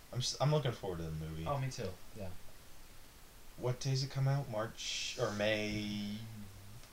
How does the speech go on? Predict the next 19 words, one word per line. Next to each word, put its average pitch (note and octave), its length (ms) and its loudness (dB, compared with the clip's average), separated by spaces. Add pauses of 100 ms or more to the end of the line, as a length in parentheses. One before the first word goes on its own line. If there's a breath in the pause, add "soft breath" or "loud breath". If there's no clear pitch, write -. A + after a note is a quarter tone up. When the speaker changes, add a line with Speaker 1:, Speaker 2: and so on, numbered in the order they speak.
(120)
Speaker 1:
fifth? A#2 320 -6 (760)
May G#2 100 -6
fourth? A#2 360 -4 (1160)
It's - 80 -10
not - 120 -4
May - 120 -6
fourth. C2 440 -8 (560)
What A#2+ 120 -4
am A#2 60 0
I - 20 -2
thinking? - 320 -10 (1200)
Oh, C3 160 12
that's C3 180 6
when D3 400 6
Deadpool B2 400 0
comes F2 180 -2
out, E2 200 0
isn't G#2 180 0
it? C#3 140 4